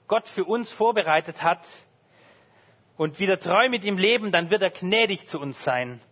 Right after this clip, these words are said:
Und dann wird er auch unsere Stadt Jerusalem wieder erblühen lassen. Und so hat der Nehemia sein erstes Wunder erlebt. Der König, für den er gearbeitet hat,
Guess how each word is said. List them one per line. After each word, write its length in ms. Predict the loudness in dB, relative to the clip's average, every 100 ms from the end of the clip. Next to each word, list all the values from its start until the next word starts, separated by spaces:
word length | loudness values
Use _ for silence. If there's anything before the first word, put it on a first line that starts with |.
| _ _ _ _ -20 -6
Und 160 | 0
dann 180 | 2 2
wird 140 | 2 2
er 140 | 4
auch 260 | 2 -2 -20 _ _
unsere 360 | -6 -6 -4 -4
Stadt 420 | 0 2 2 0
Jerusalem 640 | -4 -2 0 0 0 -6
wieder 180 | -2 0
erblühen 440 | 0 -4 -6 -2
lassen. 440 | 0 -2 -4 -18 -18 _ _ _ _ _ -20 -20 -20 -20 -20 -20 -20 -20 _ _ _ _ _ _ -4
Und 160 | -2
so 240 | 4 4 6
hat 160 | 4
der 80 | 4
Nehemia 720 | 2 2 2 4 4 6 2 0 -20 _ _ _ _ _ _ _ _ _ _ _
sein 260 | 0 0 2
erstes 460 | 0 2 -2 -4
Wunder 280 | -4 0 0
erlebt. 540 | 0 -2 -4 -6 -2
Der 100 | 0
König, 420 | 2 0 2 0 -2
für 120 | -2
den 140 | 0
er 60 | 0
gearbeitet 600 | 2 4 4 2 0 2
hat, 180 | 0